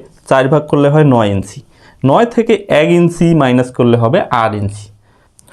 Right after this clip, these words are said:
তো এখানে যে মার্জিনটা আমি দিয়েছি, আমার কি এখানে আট ইঞ্চি এসেছে? আমি আপনাদের আরেকবার দেখাই, আট ইঞ্চি, ঠিক আছে? তো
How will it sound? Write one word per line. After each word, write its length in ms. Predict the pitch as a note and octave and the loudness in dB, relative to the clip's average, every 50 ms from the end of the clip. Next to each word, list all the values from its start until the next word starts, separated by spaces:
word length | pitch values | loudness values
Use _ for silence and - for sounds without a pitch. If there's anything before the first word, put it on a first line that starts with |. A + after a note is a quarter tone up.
| - _ _ _ - | -20 _ _ _ 0
তো 60 | F#3 G3+ F#3 | 2 2 2
এখানে 200 | D3+ D#3 F3 D#3+ E3 | 2 0 0 0 0
যে 60 | F#3 F#3 E3+ | 0 0 0
মার্জিনটা 380 | D3 B2+ B2 B2+ C#3+ C#3+ C#3 D3 D3 | 0 0 0 0 0 0 0 0 0
আমি 100 | D#3+ E3 D3 B2 | 2 0 0 2
দিয়েছি, 280 | A#2+ B2 A#2+ A#2 - - - - | 2 2 0 0 -2 -4 -4 -2
আমার 160 | A#2+ - C#3+ D3+ | 0 0 0 0
কি 40 | D3+ E3 D#3 | 0 0 0
এখানে 180 | - F3 E3 - - - | 0 -2 -2 -2 -2 -2
আট 100 | C3 C#3 D3 | -2 0 0
ইঞ্চি 200 | D3+ D3+ D#3 F#3 F3+ E3+ | 0 0 0 2 0 2
এসেছে? 280 | E3+ - G#3+ G3 - B2 A2 A2+ - - - | 2 0 -2 -2 -2 -4 -4 -6 -6 -6 -2
আমি 120 | C3 C#3+ C#3 C3 | 0 0 0 0
আপনাদের 280 | - C#3+ C#3 C#3 D3 C#3 B2 | 0 0 0 0 2 2 2
আরেকবার 280 | A#2+ A#2+ A#2+ C3 B2+ A#2 B2 | 2 0 0 0 0 0 0
দেখাই, 240 | A2+ - A#2+ D3 A3+ - - - - _ _ _ _ _ _ _ _ _ _ _ _ _ _ _ _ - - _ _ _ _ _ _ _ _ - _ _ - - - - - _ _ _ _ _ _ _ _ _ _ _ _ - _ _ _ _ _ _ - _ - - - _ _ _ _ _ - _ - B2+ | 0 0 0 0 0 -2 -6 -14 -20 _ _ _ _ _ _ _ _ _ _ _ _ _ _ _ _ -20 -20 _ _ _ _ _ _ _ _ -20 _ _ -20 -20 -20 -20 -20 _ _ _ _ _ _ _ _ _ _ _ _ -20 _ _ _ _ _ _ -20 _ -20 -20 -20 _ _ _ _ _ -14 _ -4 -4
আট 80 | B2+ A2+ A2+ | -2 -2 -4
ইঞ্চি, 240 | G#2+ G#2 G2+ - - - - _ _ _ _ _ _ _ _ _ | -6 -8 -10 -14 -18 -20 -20 _ _ _ _ _ _ _ _ _
ঠিক 120 | - F#3+ G3+ G3+ | -6 -4 -2 -2
আছে? 140 | D#3+ - A2 G2+ - - _ _ _ _ - - - - _ _ _ _ - - _ _ _ _ _ _ | -2 -4 -6 -8 -10 -14 _ _ _ _ -20 -20 -20 -20 _ _ _ _ -20 -20 _ _ _ _ _ _
তো 60 | - | -2